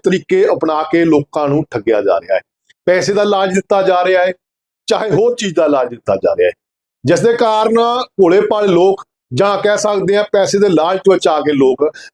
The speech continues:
ਠੱਗੀ ਖਾ ਬੈਂਦੇ ਨੇ। ਪਿਛਲੇ ਸਮੇਂ ਦੇ ਵਿੱਚ ਦੇਖਿਆ ਗਿਆ ਸੀ ਕਿ, ਅਹ,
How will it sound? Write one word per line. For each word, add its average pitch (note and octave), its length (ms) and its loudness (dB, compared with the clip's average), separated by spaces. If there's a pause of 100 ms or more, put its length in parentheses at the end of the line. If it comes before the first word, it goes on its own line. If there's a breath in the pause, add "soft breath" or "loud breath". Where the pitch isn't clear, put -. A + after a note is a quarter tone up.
ਠੱਗੀ G#3 260 -2
ਖਾ D3+ 200 -6
ਬੈਂਦੇ G#2 240 0
ਨੇ। - 120 -12 (580)
ਪਿਛਲੇ G3+ 220 2
ਸਮੇਂ A#3+ 260 0
ਦੇ B3+ 80 2
ਵਿੱਚ B3 200 0
ਦੇਖਿਆ A3+ 360 2
ਗਿਆ A3 220 0
ਸੀ A3 200 -2
ਕਿ, A3+ 180 -2
ਅਹ, F#3 500 0